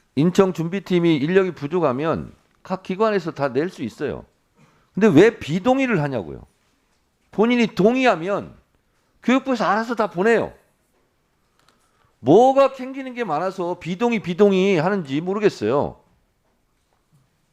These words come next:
부실 제출도 문제지만 겨우 뭘 제출했는데 허위 제출이에요, 또. 고려대 박물관 문화예술 최고위 과정,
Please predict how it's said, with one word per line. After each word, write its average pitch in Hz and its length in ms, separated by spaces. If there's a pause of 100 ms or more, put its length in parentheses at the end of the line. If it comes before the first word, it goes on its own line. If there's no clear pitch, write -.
(400)
부실 247 380
제출도 214 500
문제지만 160 760
겨우 254 280
뭘 233 240 (180)
제출했는데 190 960 (1120)
허위 302 260
제출이에요, 226 500
또. 80 200 (460)
고려대 220 440
박물관 202 540
문화예술 185 600
최고위 208 300
과정, 127 640